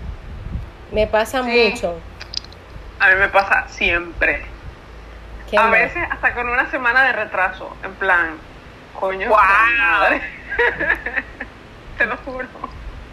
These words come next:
Speaker 1: No, no, eso sí es demasiado.
Speaker 3: <laughs>
Speaker 1: A mí en estos
Speaker 3: Bueno.
Speaker 1: días me preguntaron,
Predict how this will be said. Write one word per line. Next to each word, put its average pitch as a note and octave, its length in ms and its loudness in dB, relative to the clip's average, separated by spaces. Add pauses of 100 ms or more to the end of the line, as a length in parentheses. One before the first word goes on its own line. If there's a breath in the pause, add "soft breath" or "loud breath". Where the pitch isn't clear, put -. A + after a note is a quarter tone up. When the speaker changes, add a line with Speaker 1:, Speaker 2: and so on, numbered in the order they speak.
(140)
Speaker 1:
No, A3+ 240 2
no, A3 160 8
eso G#3 300 4
sí A#3 120 -2
es A#3 80 4
demasiado. G#3 760 0 (340)
Speaker 3:
<laughs> - 2000 0
Speaker 1:
A A3 100 4
mí B3 120 4
en C4+ 100 6
estos D#4+ 260 6
Speaker 3:
Bueno. C#4+ 160 8
Speaker 1:
días D4 160 4
me C#4+ 160 2
preguntaron, A#3+ 760 -2